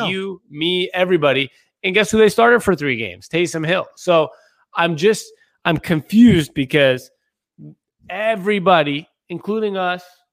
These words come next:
Speaker 2: including most people I listen to, are, like, so sure about this Jameis Winston thing, just like we were last year when Brees got hurt. And guess
Speaker 1: Mm-hmm.
Speaker 2: who ended up taking all his playing time?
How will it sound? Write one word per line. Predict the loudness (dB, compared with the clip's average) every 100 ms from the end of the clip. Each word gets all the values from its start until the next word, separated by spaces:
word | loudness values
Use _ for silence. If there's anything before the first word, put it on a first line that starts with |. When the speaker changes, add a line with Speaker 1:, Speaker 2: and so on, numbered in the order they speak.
| _ -16
Speaker 2:
including | -2 4 4 4 0 2
most | 2 2
people | 0
I | 2
listen | 2 -4 -6
to, | -6
are, | -4 -4
like, | -6 -4
so | -2 -2
sure | -4 -4 0
about | 0 -2
this | -6 -2
Jameis | -2 -2 -4
Winston | -6 -6 -10
thing, | -8 -10 -8
just | -10 -4
like | -6 -4
we | -4
were | 0 4 4 2 -6 _ _ _ _ _ _ _ _ _ _ -4
last | -2 -2 -4 -4
year | -2
when | -2 0
Brees | 4 4 4
got | 2 4
hurt. | 2 2 0 _ _ _
And | -8 -4
guess | -2 -2 2
Speaker 1:
Mm-hmm. | 4
Speaker 2:
who |
ended | 4 2
up | -2
taking | 0 -2 -2 -10 -6
all | 0 0 0
his | -2 -8 -8
playing | -6 -6 -6
time? | -12